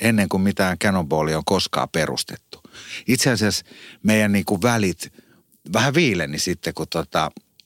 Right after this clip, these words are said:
Cannonball perustettiin, kun se ei ollut semmoinen järjestö, mikä se on nyt. Siihen kuului kahdeksan jätkää siitä Rajatorpan kylästä ja, ää, yhdellä jätkällä oli semmoiset kaihilasit, millä näkee Saturnuksen, kun tosta vaan kattoo.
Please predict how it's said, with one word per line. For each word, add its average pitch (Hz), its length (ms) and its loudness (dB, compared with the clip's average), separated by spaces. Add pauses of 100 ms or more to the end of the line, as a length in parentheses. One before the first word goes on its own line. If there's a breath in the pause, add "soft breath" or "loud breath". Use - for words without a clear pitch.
(380)
Cannonball 151 460 -2
perustettiin, 95 600 0
kun 92 100 -2
se 120 140 2
ei 123 140 2
ollut 113 240 2
semmoinen 87 480 0
järjestö, 80 540 -2
mikä 67 280 -8
se - 120 -2
on 71 140 -4
nyt. 151 180 -6
Siihen 90 260 0
kuului 110 300 2
kahdeksan 92 480 -2
jätkää 73 440 -2
siitä 65 240 -6 (320 loud breath)
Rajatorpan 98 680 0
kylästä 87 480 0
ja, 78 200 2 (720 loud breath)
ää, 76 260 -4
yhdellä 95 360 0
jätkällä 87 400 0
oli 82 80 -2
semmoiset 87 320 -4
kaihilasit, 95 760 0
millä 82 180 -2
näkee 78 440 -2
Saturnuksen, 98 1000 0 (160)
kun 85 160 -6
tosta - 320 -2
vaan 80 180 0
kattoo. 78 600 -2